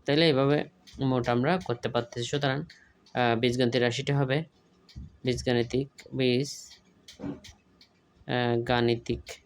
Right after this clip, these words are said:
বী-, বীজগাণিতিক রাশি, রাশিটি, রাশিটি হবে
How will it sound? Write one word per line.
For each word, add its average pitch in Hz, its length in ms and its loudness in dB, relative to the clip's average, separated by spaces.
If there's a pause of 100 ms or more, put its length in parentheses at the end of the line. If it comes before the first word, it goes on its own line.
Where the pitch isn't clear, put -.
(640)
বী-, 127 180 -2
বীজগাণিতিক 127 640 0
রাশি, 120 500 0 (720)
রাশিটি, 135 720 0 (1040)
রাশিটি 131 420 0
হবে 131 400 0